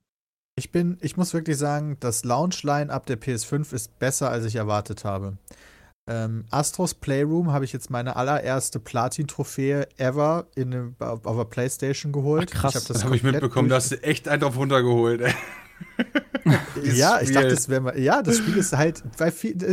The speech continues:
Speaker 1: mich ärgert das so ein bisschen, dass viele das so abtun. Weißt du, das ist
Speaker 2: Sieht halt so
Speaker 1: vorinstalliert auf
Speaker 2: kindlich
Speaker 1: der
Speaker 2: aus, ne?
Speaker 1: Konsole. Ja, das ist halt, pff, äh, so ein komisches Jump'n'Run-Game. Äh, ich will lieber Demon's Souls spielen. Das kann ich auch verstehen,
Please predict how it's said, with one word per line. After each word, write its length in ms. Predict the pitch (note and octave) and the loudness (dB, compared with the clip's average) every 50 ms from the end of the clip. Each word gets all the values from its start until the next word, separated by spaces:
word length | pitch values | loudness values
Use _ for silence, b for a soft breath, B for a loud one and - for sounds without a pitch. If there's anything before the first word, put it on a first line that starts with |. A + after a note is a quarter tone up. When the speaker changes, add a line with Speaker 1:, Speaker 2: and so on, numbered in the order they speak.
| G3 F3 E3 | 0 0 0
Speaker 1:
mich 180 | F3 F3+ F3+ G3+ | 0 0 0 0
ärgert 220 | F3 A3+ C4+ A#3 | 0 0 0 0
das 120 | A3+ F3+ - | 0 -2 -2
so 40 | E3 | -2
ein 60 | C#3+ | -2
bisschen, 220 | E3 D#3 - E3 D3 | -2 -2 -2 -2 -2
dass 140 | C#3 - | -2 0
viele 180 | - - E3 E3 | -2 -2 -2 0
das 160 | D3+ D3+ C#3+ D3 | 0 0 0 0
so 380 | - C#3+ C#3 C3+ C3 - - - - _ _ | 0 0 0 0 -2 -4 -8 -16 -20 _ _
abtun. 560 | - D#3 - - - - - A2+ G#2+ G2 G2 b b b b b b _ | -4 -4 -4 -6 -8 -6 -2 -2 -2 -2 -4 b b b b b b _
Weißt 160 | - A#2 - | -6 -4 -4
du, 40 | - A#2 | -2 0
das 100 | A2 G#2+ | 0 0
ist 120 | G#2+ - | 0 2
Speaker 2:
Sieht 80 | B2+ - A#2+ | 4 6 6
halt 140 | B2 - - | 6 6 4
so 80 | - D#3+ | 4 2
Speaker 1:
vorinstalliert 280 | A#2+ A2+ - - A#3 | 4 4 4 4 4
auf 40 | B3 | 4
Speaker 2:
kindlich 140 | C4 G#3 - | 2 4 4
Speaker 1:
der 140 | B2 A#2 B2 | 4 4 6
Speaker 2:
aus, 240 | A#2+ A#2+ A#2 G#2+ | 6 6 4 4
ne? 60 | C3 B2+ | 4 4
Speaker 1:
Konsole. 540 | C3 C#3 B2+ B2+ B2+ B2+ B2+ C3 B2+ A#2 G#2+ | 4 4 4 4 4 4 2 4 4 2 2
Ja, 320 | G#2 G#2 A2 A2+ A#2 A#2+ A2 | 2 2 4 4 4 2 2
das 180 | G#2 G2+ G#2 | 0 0 -2
ist 140 | A2 G#2+ - | -4 -4 -4
halt, 120 | G#2+ G2 - - | -4 -4 -4 -6
pff, 200 | - - - - | -10 -10 -6 -4
äh, 240 | A#2 A2 A2+ A2+ A2 A2+ B B B B B B B _ | -2 0 0 -2 -2 -6 B B B B B B B _
so 140 | - - | -14 -12
ein 20 | - | -8
komisches 420 | - B2 A2 A2+ A2 A2 G#2 - | -4 -2 -2 -2 -2 -4 -4 -6
Jump'n'Run-Game. 1080 | - A2+ A2 A2+ A2+ A2+ G#2 G#2 G#2 G#2+ A#2+ B2+ A#2 A2 A#2+ A#2 A#2 A#2 A#2 A2+ A#2 A2 - | -4 -4 -6 -4 -4 -4 -4 -2 -2 -2 -2 -2 -2 0 0 2 2 0 0 -2 -4 -4 -4
Äh, 400 | G#2+ G#2+ G#2+ G#2+ G#2+ G#2 G#2 G#2+ b b b b b b | -4 -2 -2 -2 -2 -2 -2 -4 b b b b b b
ich 120 | - - - | -20 -8 -4
will 120 | A#2 A2+ A#2 | -2 0 0
lieber 260 | A#2 B2 A2+ A2+ A2 | 0 0 0 0 0
Demon's 320 | G#2 A2 A#2+ B2 A#2+ - | 0 0 -2 -2 -2 -2
Souls 200 | - B2 A#2 A2 | -2 -2 0 -2
spielen. 260 | - - - A2+ A#2 A#2+ | -2 -4 -4 -4 -4 -4
Das 100 | B2 - | -6 -8
kann 140 | - A3+ C4+ | -8 -6 -6
ich 40 | B3+ | -6
auch 40 | - | -6
verstehen, 540 | - F#3 - - - C3+ C#3 D#3+ G3 A3+ | -6 -8 -8 -6 -2 -2 0 0 -2 -4